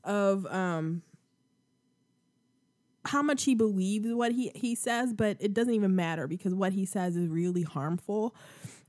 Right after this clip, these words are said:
And s-, and he's been attacking Megan for about two, two years or so. Um,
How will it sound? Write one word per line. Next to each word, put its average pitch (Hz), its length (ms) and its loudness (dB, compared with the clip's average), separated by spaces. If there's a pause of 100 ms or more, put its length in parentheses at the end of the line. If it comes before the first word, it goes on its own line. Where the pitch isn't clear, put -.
(120)
And 190 380 4
s-, - 240 -4
and 185 160 4
he's 285 180 6
been 311 140 2
attacking 208 640 0
Megan 170 420 0
for 180 560 0
about 262 920 -4 (100)
two, 254 540 0 (100)
two 269 240 0
years 247 420 0
or 277 100 -2
so. 269 460 -4 (540)
Um, 196 580 0